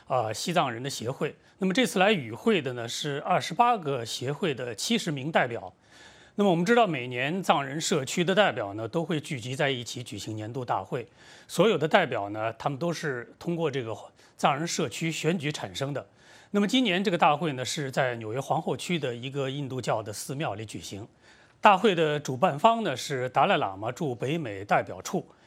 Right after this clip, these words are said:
协办方呢是纽约新泽西西藏人协会。会议呢将由达赖喇嘛驻北美的代表来主持。那么明天早上呢将举行开幕典礼，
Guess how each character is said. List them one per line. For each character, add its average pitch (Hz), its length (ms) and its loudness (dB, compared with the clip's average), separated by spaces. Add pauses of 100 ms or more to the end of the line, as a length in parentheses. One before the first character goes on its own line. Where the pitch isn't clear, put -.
(160)
协 151 260 2
办 180 240 4
方 135 220 0
呢 110 120 -4 (120)
是 123 380 -4
纽 107 220 -8
约 143 220 -4
新 175 240 -2
泽 147 140 0
西 170 360 -4
西 - 240 -6
藏 139 200 0
人 120 180 -10
协 - 180 -4
会。 156 300 -2 (460)
会 247 180 2
议 190 120 0
呢 160 200 0
将 214 260 2
由 165 220 2
达 160 140 4
赖 196 100 4
喇 113 160 -2
嘛 120 140 -4
驻 143 200 -4
北 160 240 -2
美 107 220 -6
的 113 100 -8
代 180 220 4
表 98 240 -4
来 117 220 -2
主 92 200 -12
持。 127 400 -6 (420)
那 170 80 2
么 160 80 4
明 170 220 2
天 226 220 2
早 104 240 0
上 147 200 0
呢 113 120 -8
将 156 260 0
举 113 160 -10
行 117 320 -10
开 - 160 2
幕 151 140 -2
典 123 200 -4
礼， 104 200 -10